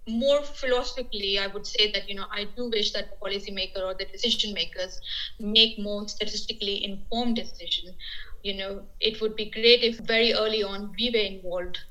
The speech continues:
in, in, uh, in these, uh, decision-making process, because I really think that, you know, this particular pandemic has shown that epidemiology is not just a desktop analysis.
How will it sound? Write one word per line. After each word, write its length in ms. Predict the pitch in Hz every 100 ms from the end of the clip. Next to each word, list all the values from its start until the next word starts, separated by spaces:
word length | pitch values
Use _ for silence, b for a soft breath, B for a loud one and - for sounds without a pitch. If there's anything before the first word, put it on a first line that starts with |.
| -
in, 260 | 196 190 190
in, 340 | 202 196 196 -
uh, 200 | - - -
in 220 | 214 214
these, 400 | 214 208 208 - B B B B 202
uh, 160 | 196
decision-making 760 | 196 226 277 226 214 196 196 196
process, 520 | 220 214 - 180 180
because 560 | - 202 190 190 - B B B B -
I 60 | 208
really 320 | 208 247 262
think 280 | - 240 226
that, 200 | 202 202
you 60 | 202
know, 260 | 196 202 202
this 160 | 240
particular 400 | - 208 208 202
pandemic 440 | - 202 202 196 190
has 160 | 202 196
shown 260 | - 214
that 240 | 202 185 -
epidemiology 1040 | - 202 202 196 196 196 196 196 196 190
is 260 | - 196 - 185 190 190
not 280 | 202 202 - 196
just 260 | 196 -
a 140 | 175 - - -
desktop 540 | - - - - 240 240
analysis. 720 | 247 254 262 - 302 302